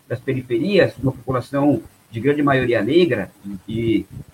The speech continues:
essa discussão que vocês estavam tendo agora com o Sandro, a questão dos crimes de maio, os crimes de maio continuam acontecendo, né? Os crimes de maio estão aí todos os dias. Jacarezinho, vamos lembrar de Paraisópolis, um tempo atrás, por exemplo,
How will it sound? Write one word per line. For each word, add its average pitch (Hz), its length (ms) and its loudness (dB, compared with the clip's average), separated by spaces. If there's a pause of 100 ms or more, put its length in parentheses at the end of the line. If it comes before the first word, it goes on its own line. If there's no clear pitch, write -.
(140)
essa - 180 -2
discussão 147 340 0
que 143 80 -4
vocês 123 80 -18
estavam 120 240 -2
tendo 131 260 -2
agora 120 240 0
com 113 160 -8
o 107 40 -10
Sandro, 143 300 -2
a 127 40 0
questão 127 260 -8
dos 131 100 -8
crimes 131 280 -2
de 117 100 -6
maio, 151 400 2
os 147 100 0
crimes 185 240 0
de 180 80 0
maio 175 220 4
continuam 185 400 0
acontecendo, 175 680 0 (640)
né? 139 180 -2 (240)
Os 117 100 -12
crimes 151 280 2
de 160 80 2
maio 147 180 4
estão 170 240 0
aí 165 140 0
todos 165 220 -4
os 156 120 -2
dias. 139 260 0
Jacarezinho, 147 880 4 (300)
vamos 143 200 2
lembrar 139 300 2
de 135 100 -4
Paraisópolis, 131 840 0
um 127 60 -6
tempo 123 280 -8
atrás, 123 400 -2
por 117 180 -6
exemplo, 117 640 -8